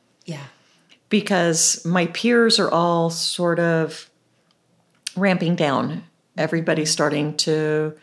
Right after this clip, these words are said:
Speaker 2: take things a little slower and work less and take life a little bit easier.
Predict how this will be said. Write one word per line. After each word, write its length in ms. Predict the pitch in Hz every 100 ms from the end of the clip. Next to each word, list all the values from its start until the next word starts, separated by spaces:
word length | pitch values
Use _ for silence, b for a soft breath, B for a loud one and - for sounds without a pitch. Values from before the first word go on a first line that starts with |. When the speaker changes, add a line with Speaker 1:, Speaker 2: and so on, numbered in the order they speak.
| b b b b -
Speaker 2:
take 220 | 202 -
things 220 | 185 180
a 40 |
little 140 | 170 170
slower 680 | - 165 156 143 143 139 143
and 180 | 151 156
work 320 | 175 170 160
less 540 | 156 143 156 - -
and 480 | 147 143 143 143 - B B B B B B _
take 300 | - 202 -
life 260 | 170 160 165
a 20 |
little 200 | 151 143
bit 200 | 151 135 143
easier. 720 | 147 - 135 135 127 135